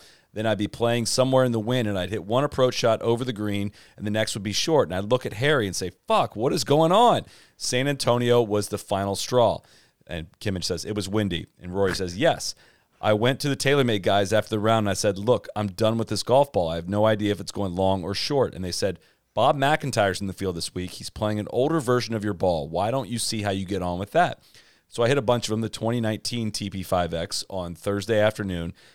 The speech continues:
and the spin rates were a lot more consistent. Then I played with it Friday and missed the cut, which was a blessing in disguise. He said, 'It's because it's a harder ball, and I was able to come back and spend two days here with Harry on the range, working to bed it in,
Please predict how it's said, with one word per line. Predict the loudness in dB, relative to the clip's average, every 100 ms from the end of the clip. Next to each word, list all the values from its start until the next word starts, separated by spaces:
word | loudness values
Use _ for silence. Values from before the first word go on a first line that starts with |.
| -12
and | -6
the |
spin | -4 -2 0
rates | 0 0
were | 0
a | -2
lot | 2 0 2
more | 0 0
consistent. | -2 -2 -2 -4 -8 -12
Then | -6 -4
I |
played | -2 0 0
with | -2
it | -4
Friday | 0 2 2
and | 0
missed | -2 -4
the | -8
cut, | 0 0
which | 0 -8
was | -6
a | -6
blessing | -2 -2 -2 -6
in | -4
disguise. | -4 -2 -2 -2 -6 -12 -16 _ _
He | -18
said, | -10
'It's | -10
because | -8 -4 -4
it's | -2
a | -4
harder | 2 2 4 2
ball, | 4 6 4
and | 2
I |
was | -2 -2
able | -4 -2
to | -2
come | -2 0
back | 2 2 0
and | -8
spend | -6 -6 -4
two | -2 0
days | 2 2 0
here | -2 0 0
with | -2
Harry | -4 -4 -2 -2
on |
the | -4
range, | -4 -2 -2 -4 -8 -16 _ -8
working | -4 -2 -2
to | -4
bed | 0 2 2
it | 0
in, | -2 -2